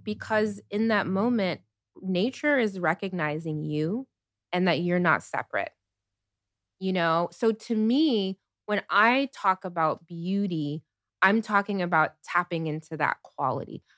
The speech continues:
I'm talking about tapping into the, like, the life-giving templates, the life-giving expressions that come through things. And that's what I'm attracted to.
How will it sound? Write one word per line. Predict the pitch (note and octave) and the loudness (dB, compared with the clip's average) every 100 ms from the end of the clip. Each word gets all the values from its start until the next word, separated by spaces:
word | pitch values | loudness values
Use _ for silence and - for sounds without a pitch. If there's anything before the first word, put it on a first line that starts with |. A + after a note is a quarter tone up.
| - | -2
I'm | F#3+ | 0
talking | G#3+ G#3 G3+ | 0 0 0
about | F3+ E3 - | 2 0 0
tapping | - - F3 - F3 E3 | -6 0 0 0 -6 -4
into | E3+ E3+ E3+ - F3+ E3 D#3+ D#3 _ _ - | -4 -2 -4 -4 -2 0 0 -4 _ _ -4
the, | F#3 F3 D#3+ D#3 - | 2 4 4 2 -2
like, | E3+ D#3 - | 0 0 -2
the | F3 | -2
life-giving | E3+ E3 E3 F#3+ G3+ - F3 E3+ F3 F#3 A3 C4+ C#4+ _ _ _ _ _ - | 0 2 2 2 0 -8 -4 -2 2 2 2 -2 -6 _ _ _ _ _ -14
templates, | - F3+ F#3+ B3+ C#4 - | -2 -2 2 2 2 0
the | F#3 | -2
life-giving | E3+ D#3+ E3 F3+ - G3 G3+ G3 | 0 2 2 0 -2 -2 0 0
expressions | F3 - - D3+ D#3+ - A#3+ B3+ B3+ - _ _ _ | -4 -10 -2 0 0 0 0 0 -2 -4 _ _ _
that | - - | -2 -2
come | - F3+ F3 F3+ | -4 0 0 0
through | F3 - E3+ E3+ F#3+ A3+ A3+ | -4 -8 -2 2 2 2 0
things. | B3+ C4 C#4 D4+ - - _ _ - | 0 0 0 -2 -6 -18 _ _ -2
And | G3+ G3+ F#3+ F3+ - | 2 4 4 2 4
that's | F#3+ G3+ | 4 4
what | A3 | -2
I'm | G3 F3 | 0 -2
attracted | - D#3+ D#3+ D#3 - | 0 0 0 -12 -14
to. | D3 - | -12 -12